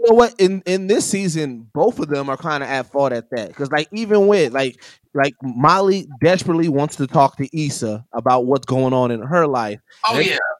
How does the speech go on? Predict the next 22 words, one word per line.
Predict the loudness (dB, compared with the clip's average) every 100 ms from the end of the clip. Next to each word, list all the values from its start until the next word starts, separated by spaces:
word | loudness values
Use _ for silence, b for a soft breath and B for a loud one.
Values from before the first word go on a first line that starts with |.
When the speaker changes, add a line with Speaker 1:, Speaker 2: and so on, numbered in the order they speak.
| _ 0
Speaker 1:
every | 4 4
time | 4 2
she | 2 2
tries | 2 4
to |
talk | 2 2
to | 0 -4
Issa, | -4 -2 -4 -4
Issa's | -8 -4 -6 -2
talking | -4 -4 -2
about | 2 2 0 b b b
all | 4 4
the |
shit | 2 -2 -4
that | -4
she | -2
has | -2 -2
going | -2 -2 2
on | 2 0 -4 _ _ _ -4
in | 0
her | 4 4
life. | 4 0 -4